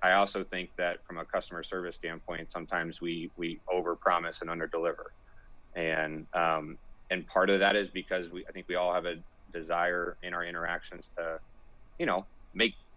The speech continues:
make people happy and tell them what they want to hear. But sometimes when we do that, especially in a customer service realm, uh, sometimes then the actions that have to follow to make that situation rosy and wonderful and make them a, a fan of, of your product and service,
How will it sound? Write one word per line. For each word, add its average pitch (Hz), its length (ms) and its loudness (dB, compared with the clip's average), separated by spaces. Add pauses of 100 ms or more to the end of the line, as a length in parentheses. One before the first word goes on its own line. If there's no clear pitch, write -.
(200)
make 120 180 2
people 131 240 2
happy 120 460 4
and 92 120 -6
tell 123 140 2
them 120 100 -4
what 120 140 -2
they 110 100 -2
want 107 160 -2
to 98 60 -4
hear. 117 340 -4 (400)
But 95 100 -6
sometimes 110 320 -4
when 101 100 -6
we 95 60 -6
do 113 180 -2
that, 101 180 4
especially 98 380 -4
in 92 60 -4
a 92 60 -8
customer 95 300 -6
service 101 380 -2
realm, 92 300 -4 (400)
uh, 85 320 0 (540)
sometimes 101 540 -2
then 98 200 0
the 92 140 -2
actions 98 420 2
that 90 140 -2
have 95 180 0
to 82 80 -6
follow 95 340 2
to 92 140 -2
make 90 200 -2
that 92 160 0
situation 104 720 0
rosy 110 360 4
and 98 100 0
wonderful 107 640 2
and 87 120 -8
make 98 220 -4
them 98 180 -4
a, 90 140 -2 (480)
a - 80 0
fan 113 340 6
of, 95 240 2
of 95 140 -2
your 87 100 0
product 110 320 6
and 98 80 -8
service, 113 460 0